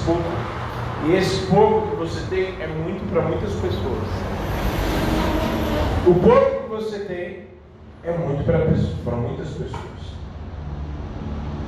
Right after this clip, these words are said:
Se você não for fiel agora, "Ah, pastor, eu não consigo, é, ter santidade porque não, não vem com esses papos, não."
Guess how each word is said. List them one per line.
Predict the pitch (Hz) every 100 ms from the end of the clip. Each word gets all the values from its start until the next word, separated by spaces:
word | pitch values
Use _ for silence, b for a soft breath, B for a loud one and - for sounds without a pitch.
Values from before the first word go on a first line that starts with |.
| - - - - - -
Se | -
você | 113 160 170
não | 196 196
for | 196 185 -
fiel | 165 151
agora, | 156 - - 165 120 120 110 - - - - -
"Ah, | 180 185
pastor, | 196 - -
eu | 175
não | 175 175 370 -
consigo, | - - - - - - - - - - - - - - - - - - - - - - - - - -
é, | 120 120 120 110 107 101 - - - - - -
ter | 156 156
santidade | - - - 143 147 165 170 160
porque | 160 156 156 156 156 - - - - - - - - - - - - - - - -
não, | 151 156 151 151 151 - 143
não | 139
vem | 160 180
com | -
esses | 185 - -
papos, | - 151 - -
não." | - -